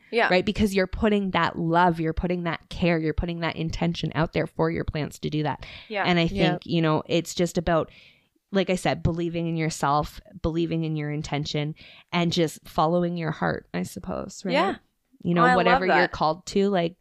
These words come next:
Speaker 2: do it. And
Speaker 1: Yeah.
Speaker 2: if it doesn't speak to you after you try it, try something else.
Speaker 1: Yeah,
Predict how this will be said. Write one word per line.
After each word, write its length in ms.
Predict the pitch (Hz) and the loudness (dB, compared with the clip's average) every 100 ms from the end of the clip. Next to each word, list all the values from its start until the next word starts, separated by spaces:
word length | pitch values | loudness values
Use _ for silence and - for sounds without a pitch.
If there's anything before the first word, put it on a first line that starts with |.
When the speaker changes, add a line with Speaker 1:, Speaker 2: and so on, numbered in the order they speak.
| 185 | -14
Speaker 2:
do 180 | 175 190 | -6 -4
it. 220 | 160 147 - | -4 -6 -4
And 100 | 170 | 2
Speaker 1:
Yeah. 160 | 220 160 190 | 2 4 0
Speaker 2:
if 160 | 180 | 2
it 140 | 180 170 | 0 2
doesn't 380 | 165 190 180 - | 2 0 -6 -10
speak 340 | - 160 - | -6 -4 -4
to 120 | - | -6
you 120 | 185 180 | -2 0
after 280 | 156 - | -2 -4
you 140 | 180 160 | -8 -8
try 240 | - - | -4 -2
it, 120 | - | -2
try 140 | - 403 | 0 0
something 280 | 480 453 466 453 | 0 -2 -2 -2
else. 260 | 165 - - | -4 -6 -6
Speaker 1:
Yeah, 140 | - | -6